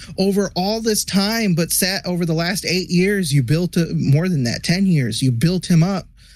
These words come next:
And now you're just gonna get rid of him in one movie? Like, ah, all right, hey, everybody's gonna kill him and heavily, you know, happily ever after." And then he snapped his fingers, and I was all like, "Oh, well, that didn't, that didn't happen in my head the way I thought it was going to."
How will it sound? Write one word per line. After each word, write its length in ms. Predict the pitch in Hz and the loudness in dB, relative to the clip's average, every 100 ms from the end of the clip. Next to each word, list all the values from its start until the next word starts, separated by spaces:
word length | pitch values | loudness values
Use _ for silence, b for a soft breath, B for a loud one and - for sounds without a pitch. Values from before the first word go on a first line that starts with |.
| B B | B B
And 160 | 151 143 | 2 4
now 200 | 151 170 | 2 -2
you're 200 | 175 185 | -2 0
just 220 | 180 170 | 0 2
gonna 220 | 185 175 | 2 2
get 180 | 165 170 | 2 0
rid 200 | 147 156 | 0 0
of 120 | 170 | 2
him 100 | 175 | 4
in 160 | 165 156 | 4 6
one 220 | 165 165 | 6 6
movie? 340 | 156 165 185 | 6 6 4
Like, 140 | 175 127 | 2 0
ah, 220 | 147 143 160 | -2 -2 -2
all 60 | |
right, 200 | 143 123 | -2 -2
hey, 280 | 101 120 92 120 | -4 -4 -4 -4
everybody's 560 | 151 165 160 170 156 | -2 -2 0 0 0
gonna 160 | 160 160 | 0 0
kill 340 | - 170 151 | 0 0 0
him 440 | 156 151 151 151 147 | 0 0 0 0 0
and 360 | 127 117 - | 0 -2 0
heavily, 600 | 135 143 147 151 151 - | 0 0 0 0 0 0
you 120 | 143 135 | 0 2
know, 220 | 127 120 | 0 0
happily 500 | 151 147 - 151 147 | -2 -2 0 2 2
ever 220 | 135 135 | 0 -2
after." 400 | 135 147 123 110 B B 190 | -2 -4 -4 -6 B B -2
And 140 | 151 | 0
then 100 | 175 | 2
he 80 | 196 | 2
snapped 420 | - 156 147 - | 0 0 -2 -2
his 120 | 147 | -4
fingers, 500 | - 156 160 180 196 - B B | -2 0 0 0 -2 -6 B B
and 100 | 147 | -2
I 60 | 151 | 0
was 120 | 156 | -2
all 180 | 151 143 | -2 -2
like, 200 | 120 - | -6 -4
"Oh, 300 | 135 127 87 - - _ _ _ _ _ _ _ _ - | -4 -4 -8 -14 -20 _ _ _ _ _ _ _ _ -4
well, 120 | 117 | -2
that 180 | 135 180 | 0 0
didn't, 380 | 156 117 - - - | -2 -2 -6 -8 -4
that 180 | 131 | -2
didn't 180 | 143 131 | 0 0
happen 300 | 127 120 117 | 0 0 0
in 120 | 117 | 0
my 100 | 123 | 2
head 220 | 147 113 104 | 2 0 -2
the 80 | |
way 160 | 113 117 | -2 -2
I 40 | |
thought 220 | 120 117 117 | -2 -4 -4
it 80 | |
was 140 | 95 - | -4 -2
going 260 | 117 127 | 0 0
to." 160 | - | 0